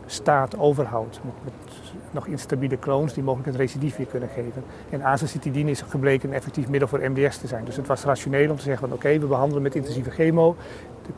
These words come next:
de kop is eraf en de ziekte is rustig. Eh, maar de ziekte zal terugkomen of andere clones zullen terugkomen. We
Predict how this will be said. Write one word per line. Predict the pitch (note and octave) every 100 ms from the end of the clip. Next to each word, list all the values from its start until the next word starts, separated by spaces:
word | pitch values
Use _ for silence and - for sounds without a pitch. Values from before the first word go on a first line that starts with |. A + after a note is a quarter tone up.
| D3+
de |
kop | C3+ E3+
is | C#3+ -
eraf | C#3 F3
en | D3+
de | D#3+
ziekte | D3 - C3+
is | B2
rustig. | C#3+ D3+ - G3
Eh, | - - - - - - D3+ C#3 C3+ C3+ C3+ F3
maar | C#3
de | C3
ziekte | - D3
zal | C#3 C3
terugkomen | E3 D3 F#3 E3
of | -
andere | C#3 D3+
clones | D3 D#3+ F3 E3
zullen | F3+ D#3+
terugkomen. | D#3 C#3+ D#3+ D3+
We | D3+